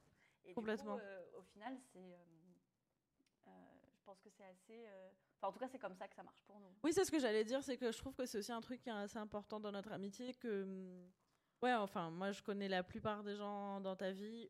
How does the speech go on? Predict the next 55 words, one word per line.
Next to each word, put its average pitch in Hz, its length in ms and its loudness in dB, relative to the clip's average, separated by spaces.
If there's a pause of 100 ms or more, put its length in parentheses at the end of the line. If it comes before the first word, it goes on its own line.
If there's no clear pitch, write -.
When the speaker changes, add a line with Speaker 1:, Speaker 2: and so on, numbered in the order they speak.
Speaker 2:
au 196 120 2
Speaker 1:
Mm. 208 40 2
Speaker 2:
moins, 196 680 0
je - 120 -16
connais, 170 600 -10
euh, 107 160 -4
de 175 280 -2
nom, 240 300 2
quoi. 185 180 0
Enfin, 185 200 -2
Speaker 1:
Mm. - 40 -4
Speaker 2:
je 190 80 -2
sais 208 140 -6
de 190 120 -10
qui - 140 -18
tu - 160 -20
parles, 220 280 0
et 175 200 -2
toi 165 340 0
aussi. 165 380 -8 (340)
Speaker 1:
Mhm. 208 340 -16 (1300)
Speaker 2:
Et 185 320 6
ouais, 285 160 6
c'est 240 140 2
hyper 190 200 4
important. 233 680 2
Et, 190 500 2
enfin, 190 260 2 (420)
f-, - 40 0 (120)
ouais, 185 80 -4
tout - 160 -6
à 185 40 6
l'heure, 208 140 4
on 180 120 2
par-, 165 320 -2
je - 160 -12
crois 208 140 -6
que 202 100 -6
on 180 140 -2
a 160 120 0
dit 185 280 -10
que, - 120 -18 (440)
enfin, 131 100 -8
moi, 170 160 0
j'ai 180 100 -4
dit 175 200 -10
que, - 180 -20 (180)
enfin, 170 140 -2
pour 170 140 -6
moi, 233 120 6
t'es 240 100 2
vraiment 180 220 2
une 214 100 0
personne 202 360 2
ressource. 214 640 0